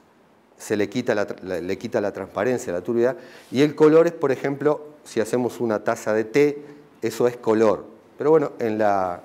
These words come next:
terminología que se utiliza de los operadores de tratamiento de oce, el color y la turbidez son dos parámetros que, a la vista de la gente, es un agua que está de un, de alguna manera sucia.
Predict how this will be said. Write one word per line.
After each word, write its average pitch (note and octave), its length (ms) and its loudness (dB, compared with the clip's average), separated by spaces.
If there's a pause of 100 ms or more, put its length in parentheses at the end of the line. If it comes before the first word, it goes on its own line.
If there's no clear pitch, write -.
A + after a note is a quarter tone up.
terminología A#2 720 0
que A2+ 80 -4
se G#2 100 -12
utiliza C3 520 -2 (680)
de G#2 140 -2
los G#2+ 100 0
operadores A2 480 2
de A2+ 80 0
tratamiento G#2+ 540 -2
de B2+ 100 4
oce, C#3 340 0 (140)
el G#2 180 -6
color B2 300 4
y C3 60 4
la A#2 160 2
turbidez B2 360 2
son A2+ 140 -6
dos A#2+ 140 2
parámetros B2 560 -2
que, - 280 -4 (220)
a A2 100 4
la A2+ 140 6
vista C3 440 -2 (360)
de G2 220 -4
la F#2+ 120 0
gente, B2+ 540 0 (720)
es A2+ 320 -4
un A#2 120 0
agua A2+ 260 2
que A2+ 60 -10
está G#2 200 -2
de G#2+ 60 0
un, G#2+ 180 -6 (100)
de F#2+ 60 -8
alguna G2+ 220 -4
manera A2 240 -2
sucia. - 400 -12